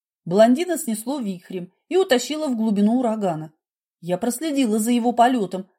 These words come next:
Красиво пошёл, высоко. И бочком, ну как можно скорее, двинулась вдоль стены в сторону двери.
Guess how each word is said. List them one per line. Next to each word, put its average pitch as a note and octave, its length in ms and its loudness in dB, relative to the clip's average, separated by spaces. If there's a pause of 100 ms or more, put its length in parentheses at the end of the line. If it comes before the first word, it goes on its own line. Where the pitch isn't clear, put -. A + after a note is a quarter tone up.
(240)
Красиво A3+ 520 -6
пошёл, A3+ 520 -8 (140)
высоко. F3+ 840 -4 (680)
И G4 80 -2
бочком, G3 600 0
ну C#4+ 140 0
как D4 180 0
можно E4 260 -2
скорее, B3+ 480 0
двинулась C4+ 500 0
вдоль A#3 280 -2
стены C4+ 420 -4
в - 60 -10
сторону G3+ 400 -4
двери. A3 520 -4